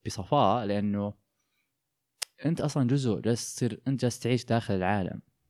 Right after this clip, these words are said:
فتخيل إنك أنت جالس تعيش داخل شيء وتحاول تفهمه تحاول بنفس الوقت تتفاعل معه، فأنت جالس تتداخل في مأزق أخلاقي.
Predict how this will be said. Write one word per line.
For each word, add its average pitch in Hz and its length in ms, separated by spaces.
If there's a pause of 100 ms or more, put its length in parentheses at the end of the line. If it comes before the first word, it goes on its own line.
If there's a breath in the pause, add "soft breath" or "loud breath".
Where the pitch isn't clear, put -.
(720 soft breath)
فتخيل 143 400
إنك 127 100
أنت 131 100
جالس 123 200
تعيش 120 240
داخل 117 340
شيء 95 480 (560)
وتحاول 110 380
تفهمه 92 640 (420)
تحاول 110 220
بنفس 107 240
الوقت 110 200
تتفاعل 87 460
معه، 82 300 (420)
فأنت 117 180
جالس 113 120
تتداخل - 560
في 101 140
مأزق - 420
أخلاقي. - 440